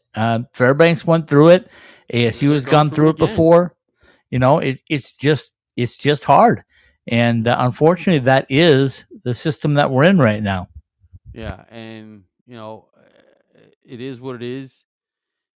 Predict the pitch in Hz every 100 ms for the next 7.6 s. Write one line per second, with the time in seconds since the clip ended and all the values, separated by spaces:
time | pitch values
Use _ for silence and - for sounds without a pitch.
0 | - 110 110 101 113 117 120 117 113 107
1 | 104 117 98 80 _ 107 104 104 101 110
2 | 104 101 120 117 - - 120 117 113 110
3 | 110 - _ 117 - 110 113 _ 127 123
4 | 120 _ _ _ _ _ 104 101 98 98
5 | 95 _ _ _ 113 _ _ _ _ _
6 | _ _ _ _ _ _ _ 113 127 120
7 | 107 95 107 - 107 107